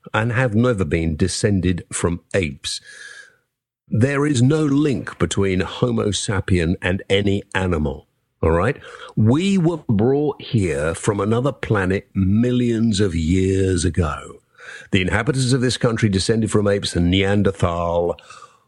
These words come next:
were already here. We, Homo sapien,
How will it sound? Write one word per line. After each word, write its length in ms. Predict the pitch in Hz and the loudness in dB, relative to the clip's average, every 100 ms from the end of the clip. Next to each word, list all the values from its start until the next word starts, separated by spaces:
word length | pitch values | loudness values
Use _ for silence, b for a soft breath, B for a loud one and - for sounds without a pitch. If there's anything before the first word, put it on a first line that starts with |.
| - | -2
were 240 | 92 110 | 2 4
already 1200 | 113 104 113 104 104 104 104 - 92 90 85 92 87 | 2 0 0 2 2 2 0 0 2 2 2 2 0
here. 640 | - - 92 76 67 - - _ _ _ _ | -2 0 0 0 -4 -8 -14 _ _ _ _
We, 600 | - 120 185 76 80 139 _ _ _ _ _ _ _ _ _ _ _ _ _ - | 0 2 2 0 -2 -2 _ _ _ _ _ _ _ _ _ _ _ _ _ -4
Homo 300 | 139 156 135 | 0 0 2
sapien, 640 | 127 143 113 - 73 98 | 0 0 0 0 0 0